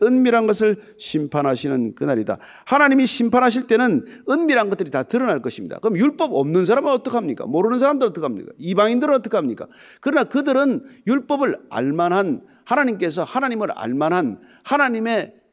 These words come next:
형상을 기억할 만한 것을 마음에 심어주었기 때문에 우리가 소위 양심이라고 부르는 것들에 의해서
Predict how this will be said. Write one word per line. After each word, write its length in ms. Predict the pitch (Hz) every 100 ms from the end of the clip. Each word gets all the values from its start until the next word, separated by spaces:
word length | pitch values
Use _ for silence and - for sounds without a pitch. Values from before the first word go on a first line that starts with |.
| _
형상을 520 | - 339 349 285 240 190
기억할 560 | - 285 285 - 233
만한 360 | 214 196 202 202
것을 300 | 190 220 190
마음에 380 | 143 170 226 190
심어주었기 640 | - 269 262 220 220 220
때문에 420 | - 190 202 160 - - -
우리가 160 | 240
소위 380 | 226 - 226 143
양심이라고 960 | 104 127 147 - 226 202 190 190 180 180
부르는 320 | 165 175 185
것들에 280 | 175 - 160
의해서 400 | 156 156 156